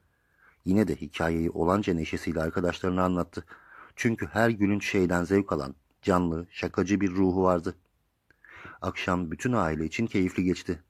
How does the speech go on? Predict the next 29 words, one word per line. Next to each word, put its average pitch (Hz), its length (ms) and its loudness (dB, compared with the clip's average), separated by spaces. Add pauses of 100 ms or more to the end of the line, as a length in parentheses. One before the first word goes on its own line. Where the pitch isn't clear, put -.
(380)
Missus 107 340 -4
Bennet 143 420 -2
büyük 117 260 2
kızının 85 440 -2
Netherfield 101 520 0 (120)
grubunun 82 480 -2
derin 80 220 -2
hayranlığını 87 560 0
kazandığını 85 480 -2
görmüştü. 117 500 0 (640)
Mister 76 300 -8
Bingley 85 420 0
onunla 90 420 -2
iki - 240 -14
kez 90 220 0
dans 95 240 2
etmişti. 90 420 -6 (720)
Kız - 160 -8
kardeşleri 143 600 0
de 147 40 4
ona 110 260 2
özel 107 340 4
davranmışlardı. 92 760 2 (460)
Jane 98 340 2
bunu 92 260 -2
annesi 120 320 0
kadar 80 320 -4
memnuniyetle 90 840 -2
ama 87 240 -2